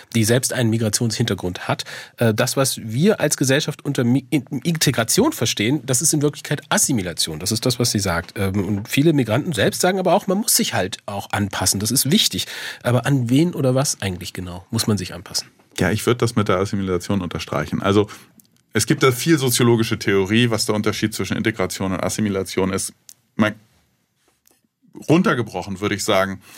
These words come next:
Speaker 2: Integration bedeutet in erster Linie, ich, ich erwerbe neue, neue Kompetenzen. Also ich, ich lerne die Sprache,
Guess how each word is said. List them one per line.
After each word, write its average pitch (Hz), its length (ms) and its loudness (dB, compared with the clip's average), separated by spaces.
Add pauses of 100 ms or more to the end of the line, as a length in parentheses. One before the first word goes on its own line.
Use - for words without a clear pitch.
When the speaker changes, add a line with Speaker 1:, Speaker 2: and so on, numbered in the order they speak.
(360)
Speaker 2:
Integration 127 600 2
bedeutet 117 480 0
in 85 60 -10
erster 113 340 2
Linie, 107 340 0
ich, - 220 -6 (720)
ich 104 120 -4
erwerbe 107 400 2
neue, 98 520 0 (180)
neue 95 320 2
Kompetenzen. 92 840 -4
Also 82 180 -4
ich, 82 240 -12
ich - 100 -10
lerne 98 180 2
die 101 60 -2
Sprache, 131 680 0